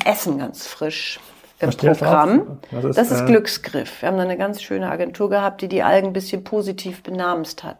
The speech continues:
Speaker 1: Mit Glücksgriff.
Speaker 2: Bio-Mergesalgensalat.
Speaker 1: Ja, das
Speaker 2: Okay.
Speaker 1: ist eine Mischung aus Algen.
Speaker 2: Und das
Speaker 1: Rotalgen
Speaker 2: kommt
Speaker 1: und
Speaker 2: wo rein? Das,
Speaker 1: Grünalgen.
Speaker 2: das kann man
Speaker 1: Wie ein
Speaker 2: als
Speaker 1: Gewürz
Speaker 2: Ach
Speaker 1: kann man's
Speaker 2: so.
Speaker 1: rüberstreuen. Wir haben, wir haben jetzt auch die
Speaker 2: Und ich
Speaker 1: ersten
Speaker 2: habe auch schon Eigentee gerade getrunken.
Speaker 1: Ja, genau.
Speaker 2: Das kommt auch von euch? Ist
Speaker 1: Ja,
Speaker 2: das ein
Speaker 1: ja,
Speaker 2: Produkt?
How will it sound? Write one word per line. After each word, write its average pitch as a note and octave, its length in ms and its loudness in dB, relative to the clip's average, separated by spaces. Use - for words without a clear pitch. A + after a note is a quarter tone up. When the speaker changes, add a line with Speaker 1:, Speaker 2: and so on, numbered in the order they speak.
Speaker 1:
Mit D#3+ 140 -10
Glücksgriff. A3+ 320 2
Speaker 2:
Bio-Mergesalgensalat. A2+ 1900 2
Speaker 1:
Ja, E3 160 -4
das D#3+ 140 -16
Speaker 2:
Okay. E3+ 80 -6
Speaker 1:
ist G#3 80 -4
eine E3+ 100 -2
Mischung E3+ 380 -4
aus F3+ 200 -8
Algen. - 340 -10
Speaker 2:
Und D#3+ 200 0
das B2+ 80 0
Speaker 1:
Rotalgen D#3 120 -6
Speaker 2:
kommt C#3+ 240 2
Speaker 1:
und A#2+ 120 6
Speaker 2:
wo B2 40 6
rein? C3 140 4
Das, C#3+ 120 2
Speaker 1:
Grünalgen. D3+ 180 -8
Speaker 2:
das B2+ 160 2
kann C#3+ 100 0
man D3 100 0
Speaker 1:
Wie - 20 0
ein A#3+ 120 8
Speaker 2:
als A#3 60 6
Speaker 1:
Gewürz F3+ 600 2
Speaker 2:
Ach B2+ 100 0
Speaker 1:
kann E3+ 100 -4
man's G2+ 120 0
Speaker 2:
so. F#2 80 -10
Speaker 1:
rüberstreuen. D3 540 -8
Wir D#3+ 120 -10
haben, F#3 200 -6
wir G#3 80 -2
haben G#3 100 -2
jetzt F#3+ 160 -6
auch F3+ 80 -8
die - 100 -14
Speaker 2:
Und E3 160 4
ich E3+ 80 4
Speaker 1:
ersten F3+ 40 6
Speaker 2:
habe F3+ 200 6
auch E3+ 60 4
schon F3 120 -6
Eigentee C#3+ 440 0
gerade G2 260 -2
getrunken. G#3 300 0
Speaker 1:
Ja, F4 180 2
genau. C4+ 400 -2
Speaker 2:
Das - 120 2
kommt D#3 120 0
auch C3 80 2
von B2+ 120 -4
euch? C3 280 -4
Ist D#3 60 -16
Speaker 1:
Ja, A3 60 0
Speaker 2:
das - 120 2
ein - 160 -6
Speaker 1:
ja, A3 120 4
Speaker 2:
Produkt? - 260 -4